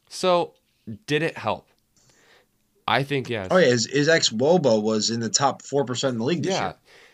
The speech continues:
Speaker 2: year.
Speaker 1: And I just have an issue.
Speaker 2: And the year before, he wasn't even in that conversation. So, he definitely, it definitely helped. It does help. Like, you can't sit here and tell me that if you've ever played baseball, that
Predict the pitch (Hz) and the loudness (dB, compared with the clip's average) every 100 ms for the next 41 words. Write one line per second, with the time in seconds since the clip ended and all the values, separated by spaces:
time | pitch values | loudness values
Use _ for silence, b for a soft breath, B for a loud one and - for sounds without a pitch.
0 | b _ _ _ - 156 151 - _ _ | b _ _ _ -2 0 -2 -6 _ _
1 | - 165 214 208 196 143 185 - 104 90 | -2 -2 0 2 4 6 4 4 2 -2
2 | 127 127 117 110 127 131 113 165 143 117 | -2 -2 -2 -2 0 0 0 2 2 2
3 | 117 107 120 110 104 98 87 104 98 87 | 2 0 0 -2 -2 -4 -4 -4 -4 -4
4 | 117 104 98 85 110 117 _ _ _ _ | -4 -4 -6 -8 -14 -18 _ _ _ _
5 | _ _ _ b b b _ _ - 92 | _ _ _ b b b _ _ -12 -10
6 | 95 90 98 95 104 117 120 110 87 101 | -10 -12 -14 -10 -8 -8 -6 -8 -8 -4
7 | 110 110 131 127 120 - - - _ 107 | -4 -4 -6 -4 -4 -6 -10 -20 _ -8
8 | 95 120 127 117 117 87 - _ _ _ | -2 -4 -2 -2 -2 -4 -12 _ _ _
9 | _ _ _ _ _ _ 117 110 120 147 | _ _ _ _ _ _ -2 -2 -2 -2
10 | - 180 185 - 165 143 143 120 113 123 | 2 2 2 0 -2 0 0 0 -2 -2
11 | 120 101 82 101 104 101 - _ _ - | -2 -4 -8 -4 -2 -2 -4 _ _ -20
12 | _ - 127 160 165 165 165 156 139 117 | _ -10 -6 -4 0 2 4 6 4 4
13 | 123 120 110 98 87 - _ 117 110 | 0 0 0 0 -2 -10 _ -6 -6